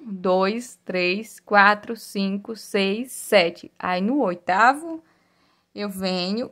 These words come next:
e faço aqui um ponto baixo. Então, na lateral, por uma vez, nessa lateral aqui, eu vou pular sete espacinhos pra mim poder fazer aqui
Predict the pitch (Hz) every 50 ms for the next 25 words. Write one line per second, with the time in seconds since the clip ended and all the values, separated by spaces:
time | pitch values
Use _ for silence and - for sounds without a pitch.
0 | _ _ 233 233 226 - - 208 208 208 208 - 202 202 - - 190 180 185 202
1 | 220 247 254 _ _ _ _ _ 208 196 196 196 - 208 220 233 - 277 262 208
2 | 180 175 175 - 185 185 - 196 202 196 - - - - _ _ _ - 214 226
3 | 254 294 330 311 269 240 247 247 - 233 214 202 190 175 175 175 185 202 226 247
4 | 233 - _ _ _ _ - 220 214 208 220 247 311 359 359 311 214 190 180 185
5 | 185 175 180 196 220 233 233 269 - - - 185 185 190 - 196 185 180 180 185
6 | 190 175 180 175 180 190 196 - 208 214 220 269 277 277 - 285 254 214 190 190
7 | 220 240 - _ _ _ _ _ _ _ _ _ - - - - - 247 247 247
8 | 262 254 - - 254 247 240 - - 240 233 240 240 - - 208 208 202 214 208
9 | 208 208 202 202 208 220 220 208 196 190 185 190 202 - 214 208 214 202 208 196
10 | 196 196 196 _ - 185 190 208 254 285